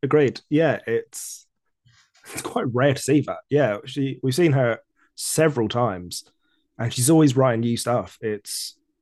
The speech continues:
very cool, and I'm so excited to see how brilliant she's going to be,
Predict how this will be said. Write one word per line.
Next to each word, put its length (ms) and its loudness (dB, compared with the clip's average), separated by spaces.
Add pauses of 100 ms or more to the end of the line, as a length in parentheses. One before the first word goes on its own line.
(140)
very 400 2
cool, 500 -2
and 480 -2
I'm 80 -12
so 240 -2 (400)
excited 320 -4
to 60 -14
see 180 -12
how 400 -2 (500)
brilliant 280 -2
she's 100 -12
going 200 -4
to 100 -14
be, 260 -2